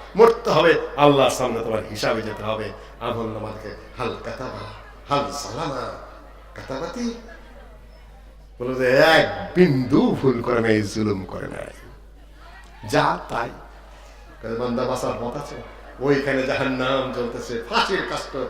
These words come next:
রেডি আছে ওইখানে, ম্যানিলা রোপ দিয়ে ফাঁসি দেওয়া হয় যারা পৃথিবীতে। ওইখানে জাহান্নাম ধাও ধাও করে জ্বলছে, তামুর তাপুর হচ্ছে, ওখানে ওইটাই ফাঁসি কাষ্ট জ্বলতেছে।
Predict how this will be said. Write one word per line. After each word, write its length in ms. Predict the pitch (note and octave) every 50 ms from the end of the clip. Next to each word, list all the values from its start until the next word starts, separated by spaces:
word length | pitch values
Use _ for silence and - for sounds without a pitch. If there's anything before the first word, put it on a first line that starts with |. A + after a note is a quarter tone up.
| - - - - - - - - -
রেডি 260 | F#3+ B3+ D4+ E4+ F4
আছে 240 | E4+ E4+ - - E4+
ওইখানে, 680 | D#4+ D4+ C4+ - - D4 D4 C#4+ C4+ A#3 G3+ - - - - - - -
ম্যানিলা 400 | - A3+ D4 D#4+ E4+ E4+ E4+ E4
রোপ 320 | D#4 D#4 E4 F4 F4+ F4 D#4+
দিয়ে 120 | E4 D#4+ C#4 -
ফাঁসি 240 | C#4+ C#4 - D4
দেওয়া 180 | A#3+ B3 A#3+ A3
হয় 240 | - G3+ G3 F#3 F#3
যারা 140 | G3 F#3+ F#3+
পৃথিবীতে। 580 | F#3 F#3 F#3 F3+ E3+ E3 D#3 D3+ C3+ B2+ - - - - -
ওইখানে 360 | A3 B3+ A3+ F3+ F#3 G3 F#3+
জাহান্নাম 720 | F3+ F#3+ F#3+ - F#3 F#3 F#3+ F#3 F#3 F3+ F3+ F3 F3 D3+ C#3 - - - - - -
ধাও 180 | E3 G3 -
ধাও 360 | - C#3+ F#3 G3 E3+ E3 E3+ -
করে 160 | E3+ E3 E3+
জ্বলছে, 560 | E3+ E3+ F3 E3 - - E3 F3 F3 E3 - - - - -
তামুর 380 | - F3 F3+ F3 E3+ F3 E3+ E3 - -
তাপুর 560 | F#3+ - - D3+ F3+ F#3+ D#3+ E3+ - E3 F3
হচ্ছে, 520 | F3 - - - D#3 F3 F3+ F3 - - - - - -
ওখানে 600 | D#3+ D#3+ - E3+ E3+ F3 E3+ E3+ E3 D#3 D3+ D3+ - - - -
ওইটাই 380 | - - - G#3+ A#3 C#4 C4+
ফাঁসি 260 | - - - - - F3
কাষ্ট 280 | - E3 - - -
জ্বলতেছে। 640 | - D#3+ D3 C3+ D#3 D3+ D#3+ D3+ D3+ - D3+ D3 -